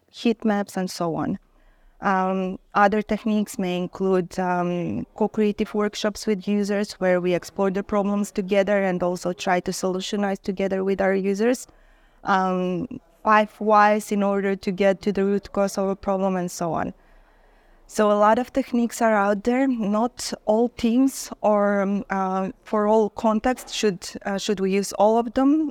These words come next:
or we should, um, uh, use only the techniques that bring value to our situation. But for me, what's more important than any technique that we can use it, is the mindset. In,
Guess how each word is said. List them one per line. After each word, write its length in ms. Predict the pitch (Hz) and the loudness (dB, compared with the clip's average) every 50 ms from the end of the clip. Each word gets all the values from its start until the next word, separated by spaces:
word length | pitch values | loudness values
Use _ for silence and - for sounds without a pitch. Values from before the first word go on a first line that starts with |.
| - - | -2 -2
or 80 | - 196 | 0 2
we 140 | 202 202 190 | 2 0 0
should, 380 | - - 202 202 180 - - - | 0 -2 -2 -2 -2 -2 -2 -2
um, 500 | 202 190 190 190 185 190 185 185 190 - | 0 0 0 0 0 -2 -2 -2 -4 -4
uh, 440 | - - 190 190 190 190 185 - - - | -6 -6 -4 -6 -6 -6 -6 -8 -6 -6
use 320 | - 180 190 208 196 - | -6 -2 0 0 0 0
only 240 | 202 196 190 190 196 | 0 0 0 0 -2
the 140 | 185 196 190 | -2 -2 -4
techniques 400 | - 190 - - 196 185 185 190 | -6 -6 -4 -4 -2 -2 -2 0
that 200 | - 190 170 170 | 0 -2 0 0
bring 260 | 175 196 190 190 180 | -2 -2 -2 -2 -4
value 380 | - - 185 175 180 185 202 214 | -2 0 0 0 0 0 -2 -2
to 140 | - 226 214 | -2 -2 0
our 140 | 220 220 | 0 -2
situation. 800 | 220 - - 226 214 - - 226 220 226 226 - - 277 302 359 381 - _ _ _ _ _ _ _ _ - _ | -2 -2 -4 -4 -6 -4 -2 0 0 0 0 -2 0 0 0 0 -2 -6 _ _ _ _ _ _ _ _ -16 _
But 220 | - 196 196 190 - | 0 2 2 2 0
for 180 | - - 196 190 | -2 -2 -2 0
me, 280 | 190 202 214 226 233 | 2 2 2 2 2
what's 300 | 226 214 202 196 - - | 2 2 0 -2 -2 -2
more 160 | - 202 202 202 | -2 0 0 0
important 520 | 202 196 - - 202 202 196 - 202 202 | 0 -2 -2 -2 -2 -2 0 0 0 0
than 100 | 196 190 - | -2 -2 -2
any 240 | - 196 196 208 214 | -2 -2 0 0 0
technique 420 | - 214 208 - 214 214 208 196 | -2 -4 -2 0 0 0 0 0
that 200 | 220 214 208 - | -2 -4 -4 -2
we 100 | - 208 | -2 -2
can 200 | 202 - 214 208 | 0 0 0 2
use 300 | 202 208 220 226 226 - | 2 4 2 2 0 -2
it, 120 | - 185 - 185 - - | -4 -2 -2 -4 -2 -2
is 160 | 180 180 170 | -2 -4 -2
the 100 | - 185 | -2 -2
mindset. 640 | 180 180 190 190 202 208 - - 233 240 240 - - _ _ _ _ _ _ _ _ _ _ _ - | -2 0 0 -2 -2 -2 0 0 2 2 0 -2 -10 _ _ _ _ _ _ _ _ _ _ _ -6
In, 300 | - 180 202 180 180 | -2 -2 0 -2 -2